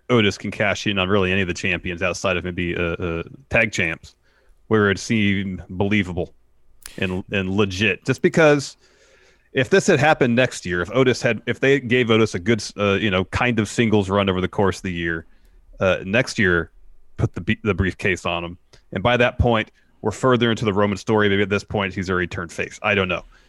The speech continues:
Move Otis to Raw, things would be different there. It, it just seemed like a thing where Otis, or sorry, Vince became fascinated by Otis and the potential maybe of Otis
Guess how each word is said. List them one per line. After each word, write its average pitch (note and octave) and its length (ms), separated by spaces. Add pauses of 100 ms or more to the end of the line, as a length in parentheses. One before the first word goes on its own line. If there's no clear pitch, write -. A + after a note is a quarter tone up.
(360)
Move A#2 200
Otis A#2 280
to A2 100
Raw, A2 240
things G#2 280
would G2 60
be G2 40
different - 300
there. - 200 (300)
It, - 180
it D3 240
just D#3+ 160
seemed E3+ 180
like D3+ 140
a B2+ 60
thing D3 220
where C3 180
Otis, B2 380 (400)
or A2+ 120
sorry, B2 200
Vince A2+ 380 (120)
became A#2 460
fascinated A#2+ 680
by G#2 320
Otis G#2+ 400
and G2 80
the F2+ 40
potential A#2+ 680
maybe G2 360
of G2 160
Otis F#2 420